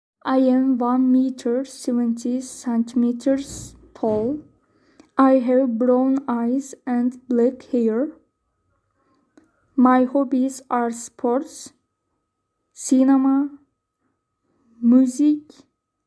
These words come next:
and traveling. I have a pen friend in England. I like helping tourists. I like traveling very much.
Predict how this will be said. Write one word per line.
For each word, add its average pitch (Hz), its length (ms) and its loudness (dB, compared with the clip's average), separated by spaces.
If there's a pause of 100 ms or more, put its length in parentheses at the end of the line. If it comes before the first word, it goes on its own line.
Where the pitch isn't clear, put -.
(120)
and 262 300 0 (240)
traveling. 233 640 0 (1040)
I 254 300 4
have 285 180 2
a 285 320 2 (240)
pen 269 280 2
friend 262 580 -4 (240)
in 247 400 -2
England. 247 680 0 (1400)
I 254 200 6
like 269 420 0 (220)
helping 269 580 0 (240)
tourists. 240 800 -2 (1400)
I 269 160 4
like 269 420 2
traveling 262 600 0
very 240 280 2
much. 214 580 -8